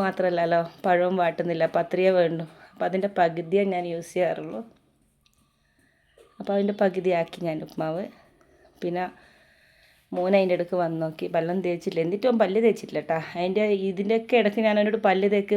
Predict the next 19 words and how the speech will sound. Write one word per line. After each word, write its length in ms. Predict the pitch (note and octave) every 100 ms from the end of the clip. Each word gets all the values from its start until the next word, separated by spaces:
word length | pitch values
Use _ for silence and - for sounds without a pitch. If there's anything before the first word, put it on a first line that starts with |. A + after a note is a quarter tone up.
| G3
പല്ല് 180 | F3+ F3+
തേക്കെന്ന് 280 | F#3 F3+ F#3
പറയുന്നുണ്ട്. 500 | F3 D#3+ F3 F#3 D#3+ F3
അവൻ 120 | F3 F3+
അത് 80 | F#3+
അനുസ-, 280 | F3+ E3+ E3+
അനുസരിക്കുന്നില്ല. 640 | E3 E3 G3+ F#3 D#3+ - C#3 - _ _ _ _ _ _ _ _ _ _ _ _ _ _ -
മോൻ 140 | F3+ F#3
എന്നെ 200 | F#3 G#3 G3
നോക്കി 200 | F#3+ G#3
എപ്പോഴും 220 | G3 E3 E3+
അങ്ങോട്ട് 240 | F3 E3+ -
പോയി. 180 | E3+ G3+ - G3
മോളും 260 | F#3 F#3+ G3
അച്ഛനും 280 | F3 F3+ F3
എഴുന്നേറ്റിട്ടില്ല, 600 | D#3+ D#3+ E3 E3 D#3+ D#3+ E3+ E3+
അവർ 120 | E3+ F3+
നല്ല 180 | E3 D#3 D#3+
ഉറക്കമാണേ. 500 | D#3 - D#3+ D#3